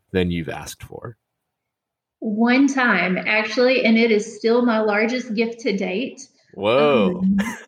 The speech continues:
Speaker 1: Okay,
Speaker 2: yes.
Speaker 1: well, well, you, you can give us the full story of this if you, if you'd like to, 'cause this sounds awesome.
Speaker 2: Absolutely. Yes. So this, uh, it's truly, truly incredible. Um, but we actually had been working recently on,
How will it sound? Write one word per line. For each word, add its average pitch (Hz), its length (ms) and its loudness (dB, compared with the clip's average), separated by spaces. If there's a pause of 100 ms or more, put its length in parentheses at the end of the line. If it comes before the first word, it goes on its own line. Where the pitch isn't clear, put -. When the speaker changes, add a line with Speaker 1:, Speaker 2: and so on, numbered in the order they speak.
(560)
Speaker 1:
Okay, 254 240 4
Speaker 2:
yes. - 100 -2
Speaker 1:
well, 135 300 2
well, 131 140 0
you, 180 220 0
you 151 180 -2
can 185 220 -2
give 156 160 2
us 147 140 0
the 113 120 -6
full 120 380 2
story 107 500 0
of 85 140 -8
this 85 300 -6
if 98 180 -8
you, 87 280 -8
if 101 160 -6
you'd 92 140 -8
like 92 220 -4
to, 71 160 -14
'cause 95 160 -10
this 104 180 -6
sounds 117 260 2
awesome. 185 460 -2
Speaker 2:
Absolutely. - 440 -10 (640)
Yes. 226 360 4 (220)
So 254 200 4
this, 294 240 2
uh, - 400 0
it's 233 320 2
truly, 247 840 0
truly 220 520 0
incredible. 190 960 0
Um, 190 800 0
but 214 300 0
we 233 180 2
actually 214 600 0
had 202 180 -6
been 196 160 0
working 196 380 0
recently 185 540 -2
on, 185 460 0